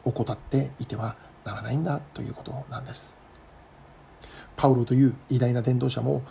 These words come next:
今日の聖書の一節の中でこう告白しているんです。「私は自分の体を打ち叩いて従わせている」と。自分が失格者とならないために、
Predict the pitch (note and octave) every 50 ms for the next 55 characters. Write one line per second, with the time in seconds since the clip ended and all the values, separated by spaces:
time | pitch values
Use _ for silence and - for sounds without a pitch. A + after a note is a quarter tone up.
0 | - - - - - D3+ D#3 C3+ B2 - C#3+ C3 - B2+ B2 - - D#3 C3+ -
1 | - C3 C3 - A#2+ A#2+ B2 B2 C3 C3 B2+ C3 - - D3+ D#3 C#3+ - C#3+ C3+
2 | - C#3+ C3+ - D#3 D3+ - - - - B2+ B2+ B2+ - - C3 A#2+ C3+ C#2 B2+
3 | C3 - - - - - - - - - - - - - - - - - - -
4 | B2+ B2+ A#2 - C3 A#2+ A#2 A2+ - B2+ C3 D3 D3+ D#3+ D#3+ - - D#3+ D#3 D#3
5 | D#3 D#3 - F3 C#3+ C3 - - - - - - A3+ A3+ - C#4 E3 - - -
6 | B2 A2 A#2+ A#2+ A#2+ - B2 A#2+ - B2 A#2 B2+ - - - - - - - -
7 | - - - - - - - - - - - - - - A2+ B2 A#2+ A#2 A2+ A2+
8 | - - - - - C3+ C3 - - B2 - - A2+ A2+ A2 A#2+ C#3 E3 G3 F#3
9 | - C#3+ C3 B2 -